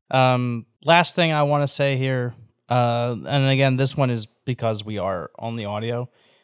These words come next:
but it seems like video content is preferred by a, quite a large margin. Um, there's really not much else to say about that one, and this is actually something that we're gonna touch on, uh,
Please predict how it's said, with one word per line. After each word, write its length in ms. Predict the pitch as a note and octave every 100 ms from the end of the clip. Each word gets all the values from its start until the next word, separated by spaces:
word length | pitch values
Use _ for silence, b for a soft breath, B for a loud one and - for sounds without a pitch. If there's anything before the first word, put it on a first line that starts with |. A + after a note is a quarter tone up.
| _
but 460 | A#2 A2 A2+ G#2+ - _
it 180 | B2+ C3
seems 420 | - D#3+ E3 C#3+
like 520 | D3 C3+ A#2+ A2 - - _ _
video 420 | A2 G#2+ A#2+ B2+
content 580 | B2 - B2+ B2 B2 A#2
is 600 | G2 G#2 F#2+ - - - - _
preferred 500 | B2 - A2 A2 A2+
by 160 | G2 F2+
a, 120 | F2 - - -
quite 280 | - A2+ A2+
a 60 |
large 320 | G#2 G#2 A2
margin. 480 | G#2+ G2+ A2 A#2 B2 - _ _ _ _ _ -
Um, 640 | A2+ A2+ A2 G#2+ G#2+ G#2 - -
there's 200 | C#3 C3
really 220 | D3+ B2
not 240 | A#2+ A2+
much 240 | A2+ A2+ G#2+
else 200 | A2 -
to 40 |
say 280 | A2+ A2 A2
about 240 | A2+ A2+
that 220 | A#2 A#2 F2+
one, 440 | A#2 A#2 A#2 A#2 -
and 220 | G#2+ G#2
this 100 | A2+
is 120 | B2+
actually 260 | B2 A#2 A#2
something 360 | - A2+ G#2+ G#2
that 180 | -
we're 80 | G#2
gonna 160 | G#2+ G2+
touch 320 | - A2 -
on, 320 | G#2 G2+ G#2 - _ _ _ _ -
uh, 260 | G2 F#2+